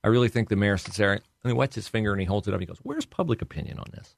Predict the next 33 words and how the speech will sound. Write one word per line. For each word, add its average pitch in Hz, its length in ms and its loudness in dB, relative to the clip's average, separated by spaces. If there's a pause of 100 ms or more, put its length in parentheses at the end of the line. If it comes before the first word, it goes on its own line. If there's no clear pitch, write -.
(340)
Where's 339 260 -2
public 196 340 2
opinion 92 340 0
on - 120 -8
this?" - 120 -12
'Cause 131 160 4
that's 202 280 6
where 147 200 6
I 110 180 8
wanna 71 220 -2
be. - 200 -4
I 175 160 8
wanna 240 180 6
be 156 160 6
on 143 100 6
the 120 60 4
side 113 260 6
of 98 120 0
public 82 260 2
opinion. - 360 -6
Oh, 185 60 6
we 170 100 6
have 120 80 4
an 113 60 0
officer 156 400 0
shot, 160 360 2 (1300)
and 127 480 2
the, 113 340 4
uh, 92 260 0
person 151 340 2
who 147 60 6
shot 147 340 6
him 170 220 -2